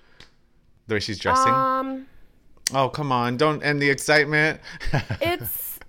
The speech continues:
Speaker 2: it's different. But
Speaker 1: Different for you,
Speaker 2: Beyonce
Speaker 1: right?
Speaker 2: looks good in everything.
Speaker 1: Yes.
Speaker 2: Her, I think, honestly, everything that I've seen, though,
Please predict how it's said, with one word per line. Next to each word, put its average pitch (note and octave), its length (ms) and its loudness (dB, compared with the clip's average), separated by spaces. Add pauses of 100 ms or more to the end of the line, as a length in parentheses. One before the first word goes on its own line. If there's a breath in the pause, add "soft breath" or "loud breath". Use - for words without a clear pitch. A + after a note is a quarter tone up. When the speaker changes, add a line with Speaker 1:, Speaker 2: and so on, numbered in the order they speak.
(160)
Speaker 2:
it's C#4 240 0
different. G3 580 0 (1400 soft breath)
But A3 120 2
Speaker 1:
Different A3 240 -2
for G#3+ 160 -2
you, G#3 160 -2
Speaker 2:
Beyonce G#3+ 200 4
Speaker 1:
right? G#3 160 0
Speaker 2:
looks G3 180 -6
good F#3+ 240 -2
in F3 140 -2
everything. E3+ 580 -8 (640)
Speaker 1:
Yes. - 360 -8
Speaker 2:
Her, B3 280 0 (180)
I C#4+ 100 6
think, G#4+ 320 -2 (120)
honestly, A#4 520 0
everything F#4 420 0
that F3+ 100 0
I've G#3 180 0
seen, F#3+ 380 -4
though, C#4 360 2